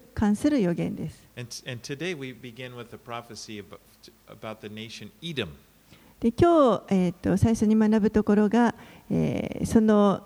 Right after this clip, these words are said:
Speaker 1: 周辺諸国のうちのエドムというところです。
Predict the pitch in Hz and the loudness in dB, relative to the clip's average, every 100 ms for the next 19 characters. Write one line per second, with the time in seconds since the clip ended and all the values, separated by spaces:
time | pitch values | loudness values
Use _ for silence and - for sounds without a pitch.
0 | - 202 214 214 202 220 196 185 175 170 | -6 2 4 4 4 2 2 2 2 2
1 | 165 175 175 - 302 359 320 - 165 165 | 2 2 2 4 4 4 2 2 2 2
2 | 165 156 - - 170 156 147 - - - | 0 -2 -6 -4 -2 0 -2 -2 -6 -8